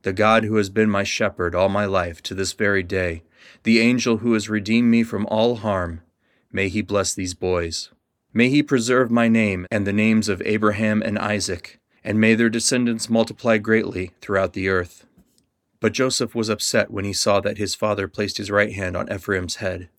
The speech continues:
So Joseph lifted it to move it from Ephraim's head to Manasseh's head. "No, my father," he said, "this one is the firstborn. Put your right hand on his head." But his father refused. "I know, my son, I know," he replied.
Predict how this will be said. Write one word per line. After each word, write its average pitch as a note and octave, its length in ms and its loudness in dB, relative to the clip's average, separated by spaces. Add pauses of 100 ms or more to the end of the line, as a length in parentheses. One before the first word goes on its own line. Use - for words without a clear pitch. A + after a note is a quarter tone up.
(320)
So - 140 -4
Joseph G#2+ 460 0
lifted A2+ 300 -2
it F#2 180 -4
to G2 120 -4
move G#2 200 -2
it G2+ 120 -4
from G2+ 200 -6
Ephraim's G2+ 440 -4
head G2+ 240 -4
to - 80 -10
Manasseh's G2 560 -4
head. F#2+ 260 -12 (600)
"No, A2 240 4
my G#2+ 200 2
father," G2 380 0
he F#2+ 160 -8
said, F#2 340 -2 (340)
"this A2+ 220 0
one G2+ 240 -2
is F2+ 140 -6
the G#2+ 100 -8
firstborn. F#2+ 680 -4 (340)
Put A#2 160 -4
your G#2+ 100 0
right G2+ 220 2
hand F#2+ 200 -2
on F2+ 140 -2
his G2 240 -4
head." F2 300 -8 (800)
But F#2 100 -2
his F2 120 -4
father A2 280 0
refused. F#2 680 -6 (440)
"I G#2+ 100 -2
know, A2+ 280 2
my F#2+ 140 -4
son, F2 440 -6
I G#2 80 -8
know," G2 420 2
he F#2+ 120 -8
replied. F2 520 -6